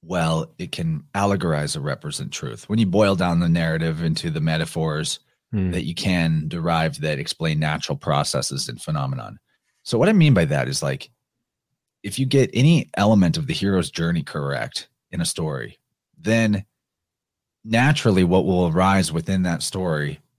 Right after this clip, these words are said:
Speaker 1: are m-, further and deeper allegories that accurately represent nature beyond the intention of the creator.
Speaker 2: Right.
Speaker 1: I think everybody's experienced this, where they made something and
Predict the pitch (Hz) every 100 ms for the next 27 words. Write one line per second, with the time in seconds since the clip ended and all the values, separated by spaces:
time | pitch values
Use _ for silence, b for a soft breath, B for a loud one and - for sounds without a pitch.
0 | _ 95 90 87 82 - - 127 139 147
1 | 143 131 95 85 - 101 - 101 - 90
2 | 92 78 80 80 78 - - _ - 82
3 | - 98 107 - 98 - 82 80 71 82
4 | 76 71 76 67 - 55 - _ _ _
5 | _ 107 98 107 117 104 95 85 85 78
6 | 80 73 67 - 76 60 50 _ _ _
7 | _ 95 82 160 143 127 123 98 95 76
8 | 80 - 98 90 82 73 76 67 - 82
9 | 78 78 80 85 82 - 71 - 65 67
10 | - _ _ - 87 80 78 78